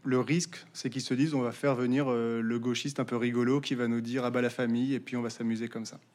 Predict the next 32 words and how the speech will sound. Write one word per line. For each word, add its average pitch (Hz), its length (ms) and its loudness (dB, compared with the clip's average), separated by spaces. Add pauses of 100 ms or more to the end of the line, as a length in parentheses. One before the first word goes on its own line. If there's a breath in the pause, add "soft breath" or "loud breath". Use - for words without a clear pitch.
(140)
D'accord. 113 320 -10 (120)
C'est - 140 -2
un 127 80 4
risque. 135 400 0 (480 loud breath)
Et 131 60 2
vous 127 100 0
savez 147 300 4
qu'ils 127 180 -2
ont 120 40 2
ça 120 160 -2
en 113 100 0
tête 143 220 0
parce 123 140 -6
que 127 60 -6
c'est 117 140 -6
comme 113 160 -4
ça 131 120 -4
qu'ils 123 120 -8
font - 120 -10
un 113 40 -6
peu 110 120 -8
le 104 60 -6
buzz, 107 220 -6
et 107 80 -12
cetera. - 300 -18 (760 loud breath)
Euh, 110 580 0
le 139 160 6
fait 143 180 4
est 170 60 4
qu'à 139 120 4
la 123 120 4
télé 131 500 2